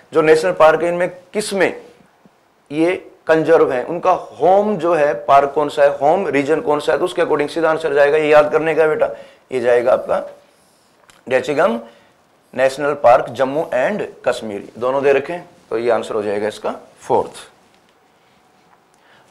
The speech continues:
Gauge principle of competitive exclusion state that, important है बेटा, अच्छा concept है ये, इससे आपने बहुत सारे question किए होंगे और ये भी सही किया होगा।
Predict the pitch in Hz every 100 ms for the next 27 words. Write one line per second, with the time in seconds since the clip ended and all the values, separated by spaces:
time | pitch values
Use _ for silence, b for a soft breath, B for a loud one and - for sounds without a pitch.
0 | - 170 185 190 190 208 180 190 190 175
1 | 175 196 202 196 185 185 175 175 - 160
2 | 127 135 123 120 - 131 160 156 165 160
3 | 156 147 151 160 143 147 151 143 139 131
4 | - - 135 139 123 143 135 117 170 190
5 | 156 151 143 147 139 147 135 117 113 -
6 | 139 175 175 156 139 151 143 123